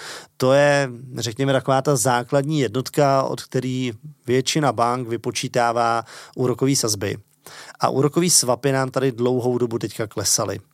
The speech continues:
A dlouhou dobu myšleno posledních několik, eh, několik měsíců. A aktuálně jsou ty swapy někde na úrovni tři celých dva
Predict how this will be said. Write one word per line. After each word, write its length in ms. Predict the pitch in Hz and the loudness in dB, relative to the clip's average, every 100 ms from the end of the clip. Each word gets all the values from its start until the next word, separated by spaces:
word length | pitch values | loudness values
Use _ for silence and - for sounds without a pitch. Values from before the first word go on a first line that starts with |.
| - | -6
A 300 | 110 113 117 | 0 0 0
dlouhou 360 | 113 123 131 131 | 0 2 4 2
dobu 440 | 123 123 127 123 | 2 2 2 0
myšleno 500 | 113 113 - 120 117 | -4 -6 -4 -2 -4
posledních 480 | 113 - 120 117 104 | -4 -4 -4 -6 -8
několik, 500 | 113 107 113 107 - | -8 -4 -4 -4 -4
eh, 280 | 104 107 - | -4 -4 -6
několik 320 | 110 113 110 | -8 -6 -6
měsíců. 540 | 107 92 123 107 - - _ _ _ _ _ - - | -6 -6 -6 -8 -12 -14 _ _ _ _ _ -20 -2
A 60 | 143 | 0
aktuálně 840 | - 156 - 170 143 127 107 104 113 - - - - | 0 0 2 4 2 0 -4 -8 -12 -18 -18 -12 -2
jsou 220 | - 135 | 0 2
ty 140 | 165 | 2
swapy 680 | 147 127 113 135 135 135 - | 0 0 -2 0 0 -2 -6
někde 340 | 123 127 120 135 | -6 -4 -2 -2
na 120 | 123 | -2
úrovni 640 | 123 123 123 123 123 120 | -2 -2 -2 -2 -2 -2
tři 200 | 110 - | -2 -2
celých 640 | 135 139 120 117 113 - - _ _ _ _ _ - | 0 0 -2 -4 -12 -14 -20 _ _ _ _ _ -10
dva 360 | 101 117 107 | -4 -2 -2